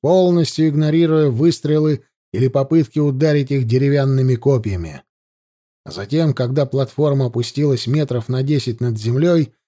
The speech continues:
одна из огромных птиц, уворачиваясь от дерева, врезалась прямо в борт, опрокинув ее. Люди посыпались на землю, цепляясь за ветки деревьев или летя прямо вниз, а птицы продолжали хватать их и уносить прочь.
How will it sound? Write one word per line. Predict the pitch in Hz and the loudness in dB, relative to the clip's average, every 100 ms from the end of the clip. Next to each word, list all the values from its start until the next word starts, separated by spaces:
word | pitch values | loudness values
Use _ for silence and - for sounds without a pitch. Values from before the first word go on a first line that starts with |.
| _ _ _ | _ _ _
одна | - - 143 185 | -14 -2 2 4
из | 170 156 | 2 0
огромных | 147 160 165 156 143 | 0 2 2 2 0
птиц, | - 156 151 - | -2 -2 -2 0
уворачиваясь | 143 139 131 156 147 143 135 123 120 | 2 2 0 0 0 0 0 0 -2
от | 104 104 | -4 -2
дерева, | 156 170 165 156 131 | 0 2 2 2 0
врезалась | 98 123 175 143 156 151 - | -2 0 0 0 0 -2 -2
прямо | 131 139 156 147 135 | -4 0 0 2 0
в | 110 | -2
борт, | 104 151 135 123 | 0 2 2 0
опрокинув | 113 127 120 131 127 110 - | -2 -2 -2 0 0 0 -4
ее. | 98 95 87 76 - _ _ _ _ _ _ _ - | -6 -4 -6 -10 -16 _ _ _ _ _ _ _ -16
Люди | 82 98 117 98 | -10 -4 -2 -4
посыпались | 92 90 - 90 82 80 - | -8 -10 -10 -10 -12 -12 -12
на | 87 | -12
землю, | 85 127 143 135 | -6 -2 0 0
цепляясь | 120 127 123 156 147 127 | -2 -4 -2 0 0 0
за | 127 | 0
ветки | 151 143 143 | 0 0 -2
деревьев | 127 143 170 170 156 139 | 0 2 4 4 2 2
или | 160 165 | 2 2
летя | 156 156 143 156 | 2 2 2 0
прямо | 135 135 160 160 156 | 0 0 0 2 2
вниз, | 143 160 185 175 - | 2 4 4 4 2
а | 147 | -2
птицы | 131 - 180 170 - 165 | -2 -4 -2 0 0 -2
продолжали | - 170 160 170 170 156 180 180 160 | -2 -2 0 0 0 0 0 2 0
хватать | 143 151 - 147 131 | 0 -2 0 -2 0
их | 131 139 | -2 -2
и | |
уносить | 135 131 120 127 113 | 0 0 -2 -4 -4
прочь. | - 113 120 95 - | -4 -2 -2 -4 -10